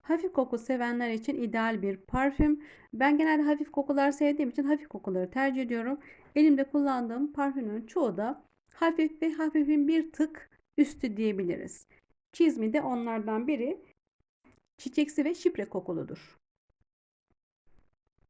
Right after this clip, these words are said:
Sıra geldi Rüya parfümümüze. Bu Rüya parfümümüz de,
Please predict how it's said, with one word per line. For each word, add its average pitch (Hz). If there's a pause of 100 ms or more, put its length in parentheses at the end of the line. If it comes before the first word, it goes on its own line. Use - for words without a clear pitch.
(480)
Sıra 302
geldi 277
Rüya 220
parfümümüze. 180 (1400)
Bu 320
Rüya 330
parfümümüz 302
de, 254